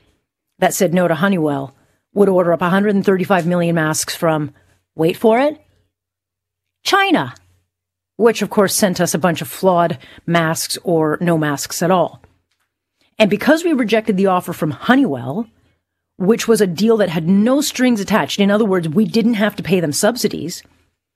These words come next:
the Trudeau government had little choice then but to give three M twenty-three million dollars so that they could retrofit a factory in Brockville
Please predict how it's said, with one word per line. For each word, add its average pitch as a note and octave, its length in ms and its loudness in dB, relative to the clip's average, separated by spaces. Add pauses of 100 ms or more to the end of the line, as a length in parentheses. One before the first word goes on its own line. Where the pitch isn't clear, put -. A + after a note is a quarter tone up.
(380)
the F#3+ 60 -2
Trudeau A#3 240 0
government G#3 300 2
had F#3 140 -2
little G3 200 2
choice F3+ 360 0
then E3+ 320 0 (480)
but F#3+ 140 2
to G3 80 0
give F3 340 0 (460)
three A3+ 400 0
M D#3+ 400 -4 (800)
twenty-three A3 400 2
million F#3+ 300 0
dollars E3 300 0
so F#3 60 -2
that F3 100 2
they D#3+ 100 -2
could D#3+ 140 -2
retrofit E3 560 0
a E3+ 60 -8
factory D#3+ 460 -2
in D#3+ 260 -2
Brockville D3+ 680 -2